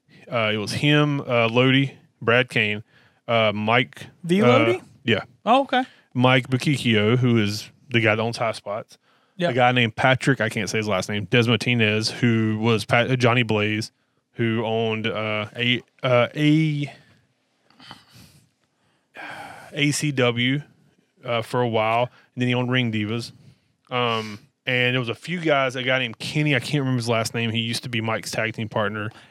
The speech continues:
Speaker 2: It was Omega.
Speaker 1: And, no, no, no.
Speaker 2: <laughs>
Speaker 1: This guy looked
Speaker 2: That'd have
Speaker 1: nothing
Speaker 2: been
Speaker 1: like Kenny
Speaker 2: dope.
Speaker 1: Omega.
Speaker 2: <laughs> That would have been
Speaker 1: Um,
Speaker 2: dope.
Speaker 1: It was super ni-, I mean, like, all these guys helped us so much. We trained in China Grove, in China Grove Glass Warehouse,
Speaker 2: Mm-hmm.
Speaker 1: uh,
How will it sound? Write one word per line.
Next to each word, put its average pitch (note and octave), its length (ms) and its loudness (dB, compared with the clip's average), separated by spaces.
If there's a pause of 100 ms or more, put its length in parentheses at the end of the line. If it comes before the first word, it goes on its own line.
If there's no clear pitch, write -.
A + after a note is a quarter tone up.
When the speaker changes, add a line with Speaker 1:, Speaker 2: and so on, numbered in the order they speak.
Speaker 2:
It F#3+ 100 4
was F3+ 180 4
Omega. D#3+ 480 2 (380)
Speaker 1:
And, - 80 -14
no, A#2+ 140 -2
no, A2 120 -2
no. F#2 140 -6
Speaker 2:
<laughs> - 600 2 (520)
Speaker 1:
This C3 140 2
guy G#2+ 160 -2
looked A2+ 120 -2
Speaker 2:
That'd G#3+ 140 8
have A#3+ 100 8
Speaker 1:
nothing A#3 80 10
Speaker 2:
been G3+ 100 8
Speaker 1:
like F3 60 4
Kenny F#3+ 220 8
Speaker 2:
dope. F3+ 100 4
Speaker 1:
Omega. C#3 380 4
Speaker 2:
<laughs> - 80 -2
That A3+ 80 6
would A3 100 6
have A#3 80 4
been G#3 120 4
Speaker 1:
Um, F3 340 4
Speaker 2:
dope. F3 300 -4 (440)
Speaker 1:
It C#3 180 -2
was B2+ 140 -2
super C#3+ 260 2
ni-, B2+ 60 0
I B2 180 0
mean, B2+ 260 -2
like, A#2 420 0
all D#3 220 6
these C#3+ 180 2
guys A2+ 280 4
helped B2+ 220 -2
us A#2 140 -2
so B2 180 2
much. A#2+ 280 -2
We C3+ 80 4
trained C3+ 380 2
in A#2+ 120 -2
China C#3 280 2
Grove, A2 420 -2 (480)
in B2 400 2
China C3 240 2
Grove B2 360 2
Glass A2+ 560 0
Warehouse, A2+ 680 -8 (140)
Speaker 2:
Mm-hmm. F#3 240 6 (200)
Speaker 1:
uh, A2 400 4